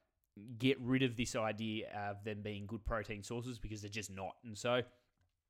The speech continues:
I wanted to start off the bat just as a reference point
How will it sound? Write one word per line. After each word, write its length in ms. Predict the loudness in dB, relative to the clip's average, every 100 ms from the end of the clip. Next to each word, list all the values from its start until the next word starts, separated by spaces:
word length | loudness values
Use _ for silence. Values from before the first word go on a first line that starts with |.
| _ -6
I 60 | -2
wanted 200 | 0 0
to 60 | 0
start 260 | 0 2
off 120 | 2
the 60 | 2
bat 320 | 6 6 4
just 260 | -2 -2 0
as 140 | -2
a 60 | -2
reference 600 | -2 0 0 0 -6 6
point 400 | 6 6 2